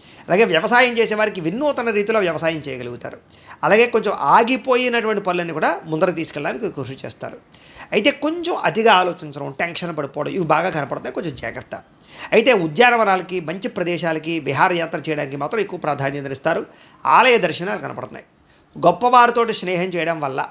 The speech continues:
గొప్ప వ్యక్తులతోటి మీ యొక్క కష్ట సుఖాలు పంచుకోవడం వల్ల కూడా మీ సమస్యలు పరిష్కారం దొరుకుతుంది. అలాగే ఏదైనా అనారోగ్య సమస్యలు ఉంటే కనుక ఆయుర్వేద వైద్యం కానీ, నాటు వైద్యం కానీ,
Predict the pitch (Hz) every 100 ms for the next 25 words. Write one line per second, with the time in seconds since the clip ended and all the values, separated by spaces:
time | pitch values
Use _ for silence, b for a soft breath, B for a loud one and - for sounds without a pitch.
0 | - 160 165 247 214 220 220 214 226 226
1 | 226 170 180 208 208 208 - - 180 147
2 | 214 196 196 185 165 156 160 156 156 147
3 | 190 330 B B B 180 170 156 160 214
4 | 233 147 - 143 175 127 113 120 - -
5 | _ B B 143 180 247 - 175 214 208
6 | 175 196 190 196 190 190 165 156 147 147
7 | - 131 151 175 170 156 147 143 143 139
8 | 143 147 139 151 151 143 139 131